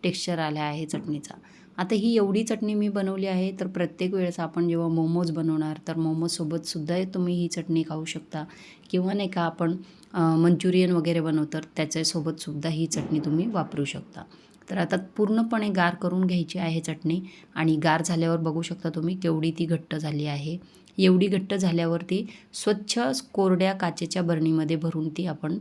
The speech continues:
फ्रीजमध्ये ठेवायची आहे. तर ही चटणी नाही का तुम्ही दोन ते तीन महिनेसुद्धा याला टिकवू शकता. फक्त काळजी एकच घ्यायची आहे की फ्रीजमधून बाहेर काढली ना की जेवढी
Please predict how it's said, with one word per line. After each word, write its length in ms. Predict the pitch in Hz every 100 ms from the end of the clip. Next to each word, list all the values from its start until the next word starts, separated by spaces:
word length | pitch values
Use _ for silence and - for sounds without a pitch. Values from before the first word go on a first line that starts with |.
| - - - -
फ्रीजमध्ये 520 | 196 180 170 156 185
ठेवायची 440 | 190 160 143 139
आहे. 260 | 135 135 156 - - - -
तर 60 |
ही 200 | 165 202
चटणी 340 | 202 202 202 208
नाही 180 | 196 180
का 100 | 180
तुम्ही 320 | 165 170 220 - - -
दोन 320 | 170 202 226
ते 160 | 226 262 254
तीन 180 | 220 220
महिनेसुद्धा 600 | 214 202 202 202 180 175
याला 280 | 180 165 196
टिकवू 400 | 196 180 170 170
शकता. 420 | - 170 - 175 185 - _ _ -
फक्त 240 | 226 226 269
काळजी 380 | 233 202 190 240
एकच 280 | 226 226 214
घ्यायची 320 | 196 196 196
आहे 320 | 196 196 190
की 260 | 190 208 202
फ्रीजमधून 600 | - 214 214 226 214 226
बाहेर 280 | 208 190 196
काढली 360 | 196 190 196 190
ना 160 | 180
की 120 | 175
जेवढी 500 | 170 175 175 190 208